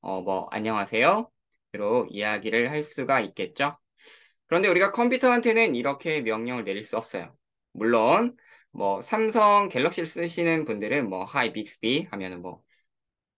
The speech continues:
대답을 한다거나 뭐, 아이폰, 아이폰 같은 경우에는 "시리야"라고 부르면 대답을 하죠. 그리고 요즘에는 이제 아이오티라고 해서 사물 인터넷이 굉장히 많이 발달했기 때문에, 음, 저희 집에도 이제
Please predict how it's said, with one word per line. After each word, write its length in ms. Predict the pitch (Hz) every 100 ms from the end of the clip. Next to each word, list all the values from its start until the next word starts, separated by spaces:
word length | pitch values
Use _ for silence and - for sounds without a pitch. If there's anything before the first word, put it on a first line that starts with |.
| _
대답을 320 | 113 110 104
한다거나 680 | 123 127 110 90 104 170 240 - _
뭐, 200 | 101 87
아이폰, 420 | 120 180 190 202 -
아이폰 300 | 120 156 208
같은 220 | 170 -
경우에는 400 | 110 101 95 135
"시리야"라고 760 | 151 - 196 190 190 185 123 113
부르면 540 | 110 101 127 175 190 - _ _
대답을 340 | 113 110 101 123
하죠. 280 | 120 98 - _ _ _ _
그리고 200 | - 131 120
요즘에는 420 | 117 190 185 170
이제 200 | 143 -
아이오티라고 1000 | 107 117 160 196 196 - 185 165 131 113
해서 460 | 127 131 101 165 - _ _ _
사물 520 | _ - 214 214 214 190
인터넷이 880 | 117 117 127 160 151 139 - 147 -
굉장히 500 | 110 101 110 104 95
많이 260 | 90 90
발달했기 580 | - 101 92 107 95 -
때문에, 580 | - 110 104 90 127 220 - _ _ _ _ _ _ _ _ -
음, 220 | 104 98
저희 180 | 120 127
집에도 240 | 123 117
이제 480 | 107 98 101 95 87